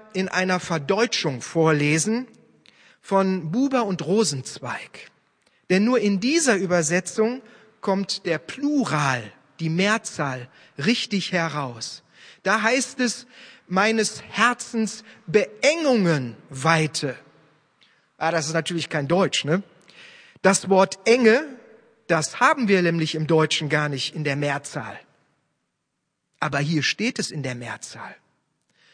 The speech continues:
Und das war mir ein wichtiger Hinweis. Es gibt nicht nur eine Enge.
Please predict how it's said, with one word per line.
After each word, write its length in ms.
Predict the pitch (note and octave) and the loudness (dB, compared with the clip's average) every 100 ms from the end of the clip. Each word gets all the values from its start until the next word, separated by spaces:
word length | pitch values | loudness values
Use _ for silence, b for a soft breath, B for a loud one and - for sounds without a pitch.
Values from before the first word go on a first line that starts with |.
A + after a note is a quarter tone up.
| b b b _ | b b b _
Und 200 | F#3+ G3+ | -2 -2
das 220 | C4+ - | -2 0
war 140 | A3 | 0
mir 340 | A3 A3+ A#3 - | 0 2 0 0
ein 400 | F3+ F3+ D#3+ F3 | -2 -4 -8 -6
wichtiger 540 | D4+ - - A#3+ A3+ | -6 -6 -8 -4 -2
Hinweis. 800 | G#3+ B3 D4 D3 A#2+ A2 - - _ _ _ _ _ _ _ b b b b b b b b b | -2 -4 -6 -10 -10 -12 -16 -18 _ _ _ _ _ _ _ b b b b b b b b b
Es 220 | - G3 - | -6 -4 -2
gibt 200 | C#4 - | -4 -2
nicht 180 | G#3 | 0
nur 180 | G#3 G3+ | 2 0
eine 300 | F#3+ G#3 G#3+ | 0 -2 -2
Enge. 320 | C#3+ C#3 A2+ | -4 -8 -8